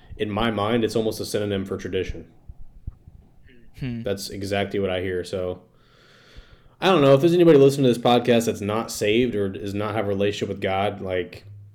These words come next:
Speaker 1: I think it's important to understand, too, that that's not what the church is. Like, that's not what the real church is about. That's not what Christianity is about. It's not about religion. It's not about
Speaker 2: Right, right.
Speaker 1: you going to church every Sunday, you saying your prayers, you going home for the week,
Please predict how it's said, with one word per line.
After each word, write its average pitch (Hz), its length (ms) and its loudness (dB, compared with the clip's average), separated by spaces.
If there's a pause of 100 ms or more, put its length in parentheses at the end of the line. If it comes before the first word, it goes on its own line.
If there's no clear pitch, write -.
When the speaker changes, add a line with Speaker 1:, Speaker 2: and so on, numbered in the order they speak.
(840)
Speaker 1:
I 107 80 -6
think 117 180 0
it's 113 120 -4
important 113 300 -2
to 110 40 -4
understand, 104 420 -6
too, 113 180 0
that 98 360 -4 (140)
that's 107 220 -2
not 113 200 -4
what 110 100 -4
the 107 80 -8
church 110 280 -2
is. 104 220 0
Like, 95 120 -4
that's 104 200 -2
not 110 140 -2
what 104 100 -4
the 101 80 -6
real 101 180 -2
church 98 260 -6
is 95 140 -6
about. 92 460 -8 (140)
That's 95 180 -10
not 110 120 -2
what 98 80 -6
Christianity 98 480 -4
is 90 100 -6
about. 90 340 -6 (100)
It's - 140 -16
not 104 120 -4
about 98 260 -2
religion. 101 440 -2 (840)
It's 98 120 -12
not 113 120 -2
about 107 460 -4 (340)
Speaker 2:
Right, - 100 -20
right. - 220 -20
Speaker 1:
you 107 160 -8
going 113 140 2
to 107 60 -2
church 110 240 0
every 110 160 0
Sunday, 107 480 0
you 104 340 -6
saying 107 240 -4
your 107 100 -2
prayers, 107 480 2
you 104 60 -6
going 107 160 -2
home 107 160 -2
for 101 60 -6
the 98 80 -2
week, 98 240 -4